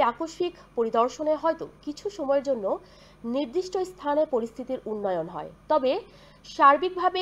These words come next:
দীর্ঘমেয়াদে কোনো ইতিবাচক প্রভাব পড়ে না। এজন্য আমরা টেকসই সিস্টেম উন্নয়নে জোর দিয়েছি। সিস্টেম উন্নয়ন হয়ে গেলে সিস্টেমের কারণেই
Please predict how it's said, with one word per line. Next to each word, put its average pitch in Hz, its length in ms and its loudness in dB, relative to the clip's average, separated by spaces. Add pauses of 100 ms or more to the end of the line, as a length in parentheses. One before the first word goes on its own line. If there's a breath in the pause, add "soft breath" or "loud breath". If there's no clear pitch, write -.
(140)
দীর্ঘমেয়াদে 220 640 -2 (160)
কোনো 294 220 2 (100)
ইতিবাচক 302 420 0 (100)
প্রভাব 214 260 -2 (120)
পড়ে 165 240 -4
না। 143 60 -16 (380)
এজন্য 339 340 0 (180)
আমরা 233 200 2 (400 loud breath)
টেকসই 359 440 -2 (140)
সিস্টেম 330 360 -2 (140)
উন্নয়নে 220 440 0 (100)
জোর 180 240 -2
দিয়েছি। 156 340 -8 (560 loud breath)
সিস্টেম 349 340 0 (160)
উন্নয়ন 330 380 4 (100)
হয়ে 269 300 6
গেলে 359 180 0 (180)
সিস্টেমের 202 420 -4 (140)
কারণেই 294 440 2